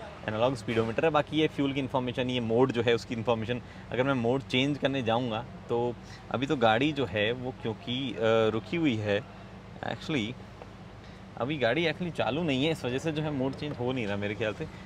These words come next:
हाँ, अब ये sand mode activated आप यहाँ देख पा रहे हो और ये mode जो है यहाँ change हो रहे हैं, तो ये आइकन भी यहाँ पे चेंज हो रहा है। और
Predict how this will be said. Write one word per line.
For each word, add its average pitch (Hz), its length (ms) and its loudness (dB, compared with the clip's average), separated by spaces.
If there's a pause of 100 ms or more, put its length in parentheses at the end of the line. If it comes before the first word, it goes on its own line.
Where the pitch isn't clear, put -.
(140)
हाँ, 101 160 0
अब 107 80 -2
ये 120 80 2
sand 123 340 4
mode 123 180 4
activated 110 440 2
आप 104 180 4
यहाँ 107 120 0
देख 101 140 2
पा 107 140 2
रहे 101 100 4
हो 104 80 0 (340)
और 98 280 2
ये 120 140 0
mode 120 240 4
जो 113 100 -2
है 117 100 0
यहाँ 113 120 0
change 110 240 -2
हो 107 60 2
रहे 113 80 2
हैं, 120 80 -6
तो 135 60 -4
ये 120 120 0
आइकन 101 260 0
भी 107 120 -4
यहाँ 98 140 0
पे - 80 2
चेंज 135 220 6
हो 127 40 6
रहा 131 120 6
है। 113 440 0 (500)
और 135 280 -2